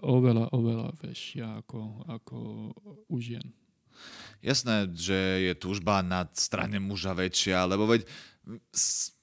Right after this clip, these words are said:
Speaker 2: sám vieš a, ale možno mnohí chlapci tuto, čo nás počúvajú, nevedia, že mnohé ženy majú na telefóne takých tých troch, štyroch kamošov. Vieš, ten kamoš taký, <laughs> ktorým stačí poslať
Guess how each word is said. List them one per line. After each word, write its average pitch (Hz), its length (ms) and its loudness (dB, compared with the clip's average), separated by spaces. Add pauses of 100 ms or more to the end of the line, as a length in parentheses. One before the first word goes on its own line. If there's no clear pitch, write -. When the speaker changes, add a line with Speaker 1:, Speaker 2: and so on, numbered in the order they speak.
Speaker 2:
sám 220 320 8
vieš 135 560 10
a, 110 320 8 (800)
ale 123 240 4
možno 131 240 2
mnohí 131 320 4
chlapci 135 480 2
tuto, 107 160 -4
čo 110 160 0
nás 110 160 4
počúvajú, 110 480 4
nevedia, 101 560 6 (400)
že - 160 0
mnohé 175 320 4
ženy 147 320 2
majú 135 240 4
na 123 160 4
telefóne 120 720 2
takých 120 400 -4
tých 131 240 0
troch, 208 240 -2
štyroch 185 400 2 (240)
kamošov. 175 640 4
Vieš, - 320 2
ten 151 240 0 (160)
kamoš 208 720 6
taký, 98 400 4 (160)
<laughs> - 560 -6
ktorým 151 480 8 (160)
stačí 151 480 4
poslať 147 480 8